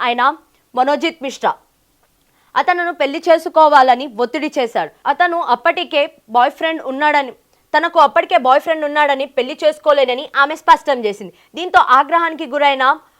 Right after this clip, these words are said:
మనోజిత్ ఆమె బాయ్ ఫ్రెండ్కు హాని చేస్తానని, ఆమె తల్లిదండ్రులను తప్పుడు కేసులో ఇరికిస్తానని బెదిరించినట్లు బాధితురాలు తెలిపింది. అరే, ఇష్టం ఉంటే చేసుకుంటది, లేకపోతే లేదు. దానికి ఫో-, ఆ, నువ్వెవరు ఫోర్స్ చేయడానికి? నువ్వెవరు ఫోర్స్ చేయడానికి? ఒక అమ్మాయికి ఇష్టం లేదు అని అంటే ఇష్టం లేదని చెప్తది.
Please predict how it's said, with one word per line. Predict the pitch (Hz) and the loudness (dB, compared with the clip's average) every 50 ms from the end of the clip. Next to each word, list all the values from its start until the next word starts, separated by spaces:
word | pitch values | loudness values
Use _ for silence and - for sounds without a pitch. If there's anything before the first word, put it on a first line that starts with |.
| _ - 240 | _ -4 -4
మనోజిత్ | 254 277 311 311 240 311 320 - - - - - | -2 -2 -2 -4 -6 -8 -10 -10 -14 -10 -4 0
ఆమె | 240 262 302 294 | 0 0 0 0
బాయ్ | 233 208 240 247 302 | 0 2 2 2 2
ఫ్రెండ్కు | 294 - 330 330 320 - - 302 320 | 0 -4 -8 -8 -8 -10 -8 -8 -6
హాని | 285 247 240 269 302 302 - 311 | -2 -2 -2 -2 -2 -4 -2 -2
చేస్తానని, | 294 302 - 311 285 285 285 269 269 294 294 - 247 | -2 0 2 0 0 2 0 -2 -4 -8 -6 -4 -4
ఆమె | 262 277 277 | -2 -2 -4
తల్లిదండ్రులను | 277 - 240 254 285 - - 311 311 294 302 285 277 277 269 285 302 _ _ _ _ _ - | -4 -4 -4 -4 -4 -4 -4 -4 -4 -2 -2 -2 -2 -2 -2 -4 -8 _ _ _ _ _ -2
తప్పుడు | 294 285 - 359 370 | -2 -2 -2 -4 -4
కేసులో | - 349 320 311 330 320 302 | 0 0 0 0 0 0 0
ఇరికిస్తానని | 254 233 262 262 - 320 302 - 320 285 285 285 262 269 254 | 0 -2 -4 -6 -8 -10 -4 2 2 2 4 2 0 -2 -2
బెదిరించినట్లు | 220 226 233 247 311 311 302 - 311 277 277 277 269 277 | -2 -2 -2 -2 -4 -8 -8 -8 -4 -4 -4 -4 -6 -4
బాధితురాలు | 240 254 247 262 262 262 - 277 262 262 254 262 | 0 2 2 2 0 -4 -4 0 0 2 2 0
తెలిపింది. | 285 269 254 247 240 - 254 226 220 196 - _ _ _ - - | 0 -2 -2 -4 -4 -8 -8 -8 -8 -10 -10 _ _ _ -4 2
అరే, | - 311 339 339 | 6 6 6 6
ఇష్టం | 320 294 - - 381 349 339 | 4 0 0 2 2 2 2
ఉంటే | 330 320 339 349 349 302 | 2 0 0 2 2 2
చేసుకుంటది, | 294 285 - - 277 254 233 247 240 262 | -2 -2 -4 -10 -10 -6 -4 -2 -2 -2
లేకపోతే | 294 320 302 302 277 269 277 277 311 302 | -2 -2 -2 -2 -2 -2 -2 0 0 -2
లేదు. | 269 233 220 214 208 214 _ _ _ - | 0 -2 -2 -2 -4 -6 _ _ _ 0
దానికి | 302 311 320 320 - 320 320 | 2 2 2 0 -6 -8 -6
ఫో-, | - - 294 294 294 - | -2 0 2 2 2 2
ఆ, | 254 262 262 | 0 -4 -4
నువ్వెవరు | 254 285 285 311 302 277 294 277 | -4 -4 0 0 0 0 0 -2
ఫోర్స్ | 285 277 262 254 226 240 | -2 -2 -2 -2 -2 -2
చేయడానికి? | 254 247 247 233 240 226 226 - - 233 | -4 -4 -4 -4 -6 -8 -10 -12 -16 -14
నువ్వెవరు | 240 262 277 254 269 262 392 466 | -12 -8 -6 -4 -2 -2 -2 -2
ఫోర్స్ | - - 320 320 339 320 302 | -2 -2 -2 -2 -2 -2 -4
చేయడానికి? | 302 285 254 240 233 226 214 285 262 | -6 -4 -4 -4 -6 -8 -8 -8 -8
ఒక | 220 - 269 | -6 -4 -4
అమ్మాయికి | 202 208 240 285 302 294 285 285 | -4 -4 -2 -4 -6 -6 -6 -10
ఇష్టం | 254 - - 294 277 269 | -12 -8 -6 -6 -4 -4
లేదు | 262 240 233 | -4 -6 -6
అని | 233 220 226 | -8 -10 -10
అంటే | 240 254 392 381 | -10 -10 -10 -10
ఇష్టం | 381 _ - 370 359 349 | -10 _ -8 -6 -4 -4
లేదని | 320 302 294 294 285 269 | -4 -2 -4 -4 -6 -6
చెప్తది. | 254 220 - _ - 240 226 214 220 220 | -8 -8 -10 _ -10 -8 -6 -6 -8 -10